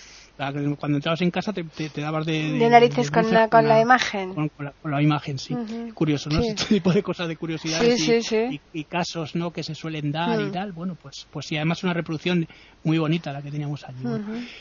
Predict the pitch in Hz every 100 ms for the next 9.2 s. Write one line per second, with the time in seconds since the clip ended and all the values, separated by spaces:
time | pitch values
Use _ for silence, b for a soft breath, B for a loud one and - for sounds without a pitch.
0 | B _ 185 170 202 214 160 147 139 135
1 | 139 131 - - 165 160 151 156 - 170
2 | 156 151 175 170 170 147 143 143 143 143
3 | 147 165 - 165 190 - 147 143 131 -
4 | 156 151 156 151 151 147 143 143 139 139
5 | 139 143 147 143 143 143 143 135 135 135
6 | 135 143 143 - - 143 143 139 139 147
7 | 147 139 - 143 139 135 143 143 147 143
8 | 139 143 139 147 131 170 180 175 165 165
9 | 233 240